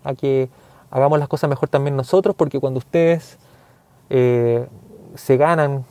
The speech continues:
con justicia un puesto de trabajo es porque lo hacen bien y lo hacen mejor que el resto, independiente de su nacionalidad, y obviamente en cualquier lugar donde tú trabajes vas a querer tener a los mejores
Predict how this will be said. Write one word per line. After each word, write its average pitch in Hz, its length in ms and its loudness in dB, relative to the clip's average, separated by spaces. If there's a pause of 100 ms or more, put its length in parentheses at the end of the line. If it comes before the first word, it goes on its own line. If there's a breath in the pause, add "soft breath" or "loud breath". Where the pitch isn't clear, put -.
(120)
con 123 140 -2
justicia 143 720 -4
un 135 140 -6
puesto 147 260 -4
de 143 80 0
trabajo 139 460 -2
es 156 80 -4
porque 139 320 -4
lo 127 80 -2
hacen 123 320 -8
bien 165 320 -4
y 156 80 -6
lo 139 140 0
hacen 143 280 -4
mejor 135 300 -4
que 135 400 2
el 123 100 -2
resto, 156 460 -2 (480 loud breath)
independiente 131 540 -2
de 147 80 4
su 147 120 -8
nacionalidad, 131 800 -2
y 127 240 -4
obviamente 131 560 0 (460 loud breath)
en 123 120 -4
cualquier 123 300 0
lugar 135 240 0
donde 131 240 -6
tú 135 100 -8
trabajes 131 420 -2
vas 131 160 0
a 127 40 -4
querer 131 200 -2
tener 127 260 -6
a 123 40 -2
los 117 100 -4
mejores 143 640 -4